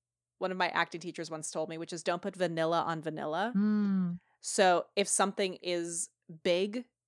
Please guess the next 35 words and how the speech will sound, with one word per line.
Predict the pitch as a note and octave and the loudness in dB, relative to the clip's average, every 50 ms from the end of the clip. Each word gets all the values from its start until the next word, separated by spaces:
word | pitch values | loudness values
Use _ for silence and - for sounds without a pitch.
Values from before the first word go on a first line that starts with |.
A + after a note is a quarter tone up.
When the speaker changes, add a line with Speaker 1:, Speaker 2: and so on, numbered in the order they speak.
| - F3+ | -10 -2
Speaker 1:
don't | - F#3+ F3 F3 F3 - _ G#3 - | 0 0 0 0 -2 -8 _ -6 -2
do | - F3+ F3 | 0 0 0
it | F3 E3 - _ _ _ _ | 0 -2 -6 _ _ _ _
big. | - E3+ D#3+ F#3 A3+ A#3 C#4+ C#4+ - _ _ _ _ _ _ _ _ _ _ _ _ _ _ - | 0 0 2 0 0 -2 -4 -4 -4 _ _ _ _ _ _ _ _ _ _ _ _ _ _ 2
Do | - G3 F3+ | 2 4 4
it | E3 - - | 2 0 -2
simply | - - F#3 G3 G3 - B3 C4 C#4+ D4+ E4 D#4+ _ _ _ _ _ - | -2 0 0 0 0 0 0 0 0 0 -4 -6 _ _ _ _ _ -2
because | G3 F#3+ F#3+ F3 E3 D#3 - - - - _ _ _ _ - | -2 0 2 0 0 -2 -4 -8 -14 -20 _ _ _ _ -2
it's | G3+ F#3+ G3+ | 2 4 6
already | F#3+ F#3 F3+ E3 F3 - F#3+ F#3 F#3 | 6 6 4 4 2 2 2 0 -2
big. | D#3 - - D3 D#3 G3+ A3 A#3 C#4 C4 - _ _ _ _ _ _ _ _ _ _ _ _ _ _ _ | 0 0 0 0 0 0 -2 -2 -4 -4 -6 _ _ _ _ _ _ _ _ _ _ _ _ _ _ _
So | - - A#3 | 2 6 8
the | G#3 G#3+ | 8 10
idea | G#3+ G#3+ G3+ A3 | 8 8 8 6
of, | G#3 G3 | 6 6
like, | G3+ F#3 - - _ _ _ _ _ _ _ _ _ _ | 4 4 4 0 _ _ _ _ _ _ _ _ _ _
the | G#3+ F#3+ | 0 4
best | - - A3+ A3+ | 6 4 4 4
man | A#3 A3 | 2 0
she's | G3+ F#3 | 0 -2
ever | G3 F#3 G3 | 0 0 0
had | G3 F#3+ - | 0 -2 -4
facts | - - F#3 E3 F3 E3+ - - | 0 2 2 2 2 2 -2 -6
with | D#3+ E3+ E3 - | -6 -6 -6 -4
is | F3+ F3 | -6 -6
clearly | - - G3+ F#3+ F#3 F#3+ F#3 - | -4 -2 -2 -2 0 -2 -2 -2
a | F3 | -4
sexual | - - - D#3+ - - F#3 E3+ | -2 -2 -2 -2 -2 -2 -4 -4
innuendo. | E3 E3 E3 D#3+ D#3+ D#3+ F3+ G3 | -4 -4 -4 -6 -2 0 0 0
So | G3+ - G3 | 2 2 0
if | F3 - | 0 0
you | F3 | -2
say | D#3+ - - - D#3+ F3 | -4 0 0 0 0 0
it's | F3 - - | -2 -2 -2
sexy, | - - - D3+ D3+ - - - B3 C4 C#4 D#4 | 0 2 2 0 -2 -4 -6 -6 -4 -4 -4 -6